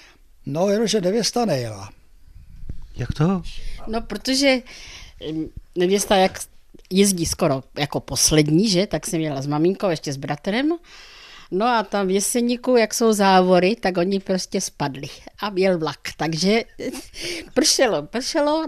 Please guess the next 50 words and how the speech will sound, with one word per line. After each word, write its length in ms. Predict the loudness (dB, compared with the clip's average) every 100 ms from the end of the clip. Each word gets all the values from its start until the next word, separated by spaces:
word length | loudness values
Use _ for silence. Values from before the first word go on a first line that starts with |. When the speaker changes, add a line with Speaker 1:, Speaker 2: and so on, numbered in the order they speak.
| 0
Speaker 3:
no 80 |
ale 420 | 2 4 4 4 2
museli 360 | -2 -2 -2
jsme 120 | -2
počkat 360 | -2 -2 0 2
na 100 | 2
vlak 240 | 2 2
a 60 | 2
už 120 | 0
po-, 140 | 2 4
bylo 200 | 4 4
po 120 | 2
půl 200 | 2 2
deváté, 540 | 2 2 -2 -4 -4
to 140 | -2 -4
už 160 | -4
my 100 | -2
jsme 140 | 0 2
měli 280 | 2 2
už 120 | 0 0
dávno 300 | 0 0 -2
stát 260 | -2 2
někde 320 | 2 2 0
jako 240 | -2 0 -2 0
ženich 220 | -2 -4
s 80 | -4
nevěstou. 600 | 0 0 -2 -8 -6 -6 -6 -20 -20 -14 -10 -6 -4 -4 -2
No 60 |
a 60 | -2
tak 140 | -2
jsme 100 | -6
se 160 | -6 -6
zpozdili 580 | -4 0 0 2 2 2
asi 260 | 2 2
o 40 | 2
deset, 340 | 2 0 0
možná 320 | 0 0 0
o 40 | 0
patnáct 520 | -2 -4 -2 0 4
minut, 360 | 6 6 4 0
no 120 | 0
a 180 | 0 -2
samozřejmě 580 | -2 -2 -2 -2 -2 0
ta 120 | 2
nervozita 640 | 2 2 0 -2 -2 -2
u 80 | 2
něho, 360 | 2 2 0 -4 -10 -14 -14 -12
protože 300 | -10 -4 2
mě 120 | 4 4
tam, 260 | 4 2